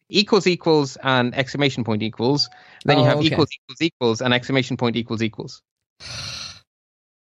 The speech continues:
Speaker 2: Okay. <laughs>
Speaker 1: Anyway, I, I didn't design JavaScript.
Speaker 2: I
Speaker 1: It's just
Speaker 2: know,
Speaker 1: a
Speaker 2: I know. Fine.
Speaker 1: The,
Speaker 2: Okay.
Speaker 1: our, our,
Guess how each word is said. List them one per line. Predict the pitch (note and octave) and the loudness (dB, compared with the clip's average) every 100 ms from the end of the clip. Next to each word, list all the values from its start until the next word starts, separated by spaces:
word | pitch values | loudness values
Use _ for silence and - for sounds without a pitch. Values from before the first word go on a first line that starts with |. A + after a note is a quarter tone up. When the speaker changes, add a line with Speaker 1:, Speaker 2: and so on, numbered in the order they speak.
| _ _ D#3 | _ _ -4
Speaker 2:
Okay. | D#3 C#3+ - | 0 -2 -4
<laughs> | _ _ _ - F#4+ - - - | _ _ _ -16 -16 -10 -12 -2
Speaker 1:
Anyway, | C3 A#2+ - _ - | 2 2 0 _ 0
I, | B2 C#3+ | 4 6
I | C#3+ | 6
didn't | G3 A3+ | 4 2
design | G3+ G#3 F#3+ | 2 2 2
JavaScript. | E3+ E3 - F3 A3 | 0 -2 -8 -10 -6
Speaker 2:
I | - | -4
Speaker 1:
It's | F3+ | -4
just | C#3 E3+ | -4 -4
Speaker 2:
know, | |
Speaker 1:
a | F3+ | -4
Speaker 2:
I | |
know. | C4 A3 A#3+ | -6 -8 -10
Fine. | - - C3+ C#3+ D3 D3 C#3+ | -12 -10 -8 -4 -4 -4 0
Speaker 1:
The, | F3+ | 2
Speaker 2:
Okay. | G3 D3+ | 2 0
Speaker 1:
our, | F3 F3 | 2 2
our, | F3+ F#3 | 0 0